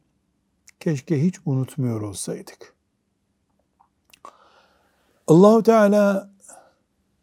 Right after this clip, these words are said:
hayatı ve ölümü biz yarattık. "Ellezî halakal mevte vel hayâte." Ne için?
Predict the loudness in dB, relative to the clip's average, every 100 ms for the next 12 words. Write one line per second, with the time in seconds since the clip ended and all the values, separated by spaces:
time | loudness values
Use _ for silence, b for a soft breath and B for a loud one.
0 | _ _ _ _ _ _ _ _ _ _
1 | -6 0 4 4 4 0 -2 -2 -4 _
2 | _ _ _ _ -8 -4 0 2 4 4
3 | 2 2 0 -4 -12 _ _ _ _ _
4 | _ _ -6 -4 0 2 2 0 -8 -20
5 | -16 -12 -6 -4 -4 -2 0 0 0 0
6 | 0 0 -2 -2 -4 -4 _ _ _ _
7 | _ _ _ -4 -4 -2 -2 -2 -2 -4
8 | -6 -14 -16 _ _ _ _ _ _ _
9 | _ _ _ _ _ _ _ _ _ _
10 | _ _ _ -4 -2 -2 -4 -6